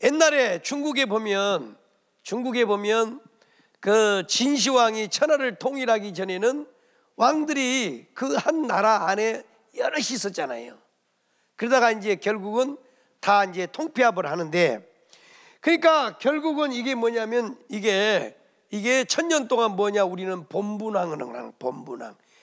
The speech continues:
예수와 더불어서 천년 동안 왕노릇 하는 거야. 그러니까 우리는 왕의 권세를 가지고 여기서 가나안 땅에 산단 말이에요.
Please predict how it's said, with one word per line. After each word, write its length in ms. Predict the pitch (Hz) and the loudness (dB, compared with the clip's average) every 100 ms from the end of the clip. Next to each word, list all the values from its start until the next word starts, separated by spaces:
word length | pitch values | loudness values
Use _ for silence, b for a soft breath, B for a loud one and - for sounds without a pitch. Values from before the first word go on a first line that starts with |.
| b | b
예수와 600 | 165 202 247 - 226 220 - | 0 4 4 2 4 4 2
더불어서 480 | 185 175 175 170 | -2 -2 -2 -2
천년 400 | 180 - 277 254 | -6 -8 -6 -6
동안 260 | - 196 180 | -4 -4 -4
왕노릇 560 | 151 151 214 220 185 143 | 0 0 0 -4 -4 -6
하는 240 | 117 107 | -8 -10
거야. 340 | 113 110 - _ _ b b b b | -18 -20 -20 _ _ b b b b
그러니까 200 | 226 226 | 2 4
우리는 260 | 247 247 | 4 2
왕의 340 | 202 196 262 311 | 4 4 4 2
권세를 480 | 285 269 240 247 202 | 2 2 0 2 2
가지고 560 | 185 180 214 285 - b b - | 0 0 2 2 2 b b -4
여기서 300 | 190 196 202 | -2 2 0
가나안 400 | - 165 190 185 | 0 2 2 2
땅에 240 | 170 160 | -4 -4
산단 400 | 139 180 185 156 | -4 -4 -2 -4
말이에요. 240 | 139 120 | -4 -14